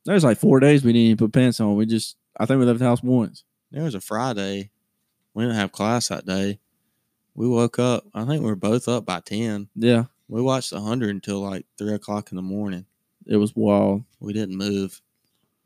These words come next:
Speaker 2: We got up to pee and eat. Not one of my finer moments,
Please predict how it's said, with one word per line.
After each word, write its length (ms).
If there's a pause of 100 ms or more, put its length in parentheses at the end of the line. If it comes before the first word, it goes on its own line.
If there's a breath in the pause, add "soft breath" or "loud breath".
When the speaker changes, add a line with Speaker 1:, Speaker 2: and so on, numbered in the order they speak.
(260)
Speaker 2:
We 100
got 220
up 160
to 100
pee 540 (240)
and 260
eat. 340 (1500)
Not 360
one 180
of 80
my 140
finer 440
moments, 580